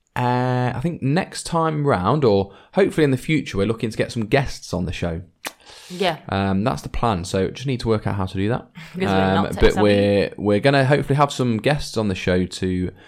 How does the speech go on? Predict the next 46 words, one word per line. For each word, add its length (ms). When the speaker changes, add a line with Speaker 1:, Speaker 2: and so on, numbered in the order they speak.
Speaker 1:
talk 280
to 100
us 80
about 480
their 240
experiences, 720
either 240
of 80
adoption 680
or 200
their 180
experiences 600
of 100
being 400
family 240
members 320
of 80
people 300
who 40
have 100
adopted. 580
Speaker 2:
Or 180
Speaker 1:
or 60
Speaker 2:
adopting. 680
Speaker 1:
adopting 760
various 560
people 320
we've 120
got 180
lined 220
up. 140
So 300
hopefully 300
that'll 160
be 40
Speaker 2:
We 160
Speaker 1:
coming 60
Speaker 2:
say 80
Speaker 1:
up 60
Speaker 2:
we've 40
Speaker 1:
in 60
Speaker 2:
got 80
Speaker 1:
the 60
Speaker 2:
lined 240
Speaker 1:
future. 120
Speaker 2:
up. 160